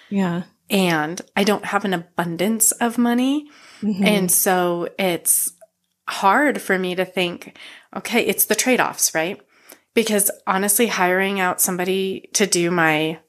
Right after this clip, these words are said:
Speaker 2: like, if I get credentialed with United as a company, it's a hundred and twenty-five dollars,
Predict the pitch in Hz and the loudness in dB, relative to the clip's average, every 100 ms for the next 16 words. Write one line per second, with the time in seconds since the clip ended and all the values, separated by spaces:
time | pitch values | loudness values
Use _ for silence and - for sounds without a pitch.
0 | _ 185 175 175 175 175 - 175 165 175 | _ -2 -2 0 0 0 0 -2 2 0
1 | 165 165 175 165 156 170 175 - - - | 0 -2 0 0 2 2 2 0 -2 -4
2 | 170 180 185 202 208 - - - - _ | 0 0 2 0 -2 -10 -16 -16 -20 _
3 | _ _ _ _ 190 208 - 185 185 185 | _ _ _ _ -4 -2 -2 -2 -2 -4
4 | - 170 170 156 165 - - - - - | -4 -6 -4 -6 -4 -8 -8 -14 -8 -6
5 | - | -6